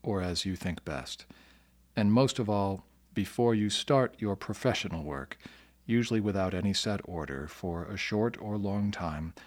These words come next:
as God may grant it to you. Discuss with Christ everything that may be happening to you, your doubts and your difficulties, especially the hardest ones.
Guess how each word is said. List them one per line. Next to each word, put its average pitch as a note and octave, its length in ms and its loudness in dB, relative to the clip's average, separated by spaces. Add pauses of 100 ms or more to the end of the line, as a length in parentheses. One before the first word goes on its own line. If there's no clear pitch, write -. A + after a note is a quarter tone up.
(180)
as F2 220 -2
God F#2 280 0
may F2+ 180 2
grant D#2+ 340 -6
it - 140 -14
to E2+ 140 -6
you. C2 300 -12 (1080)
Discuss C3+ 580 2
with A#2 180 0
Christ F2+ 460 2 (100)
everything A2 520 2
that E2 160 -6
may G2 160 2
be F#2 100 -2
happening F2 640 -2 (120)
to G2+ 180 0
you, C2+ 300 -6 (580)
your A#2 120 6
doubts G2+ 600 2 (100)
and G2 180 6
your F#2+ 160 2
difficulties, D2+ 840 -2 (100)
especially G#2+ 540 0
the G#2 100 -2
hardest D2+ 460 -4
ones. C#2 340 -8